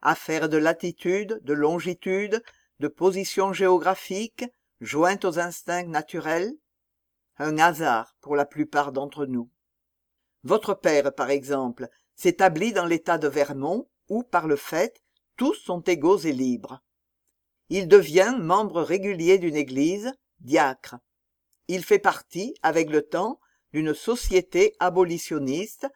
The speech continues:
et nous regarde tous à peu près comme des païens. Cependant, de constitution, d'habitude, c'est le duplicata de mon père. Je vois pointer de cinquante façons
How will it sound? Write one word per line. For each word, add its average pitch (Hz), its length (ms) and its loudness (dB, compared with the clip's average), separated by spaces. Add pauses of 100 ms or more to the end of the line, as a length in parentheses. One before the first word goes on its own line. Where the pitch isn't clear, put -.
(260)
et 170 120 4
nous 170 120 0
regarde 151 640 2
tous - 380 -8
à 180 140 -2
peu 185 120 -2
près 185 280 -2
comme 190 240 -4
des 165 100 -2
païens. 127 460 -2 (1000)
Cependant, 165 760 0 (180)
de 156 120 -2
constitution, 202 1000 -2 (220)
d'habitude, 185 760 -2 (300)
c'est 165 160 -4
le 151 120 4
duplicata 190 760 -4
de 196 80 0
mon 143 220 -2
père. 95 340 -4 (840)
Je 170 140 -4
vois 185 280 4
pointer 226 480 0
de 156 80 0
cinquante 233 580 -4
façons 175 600 -6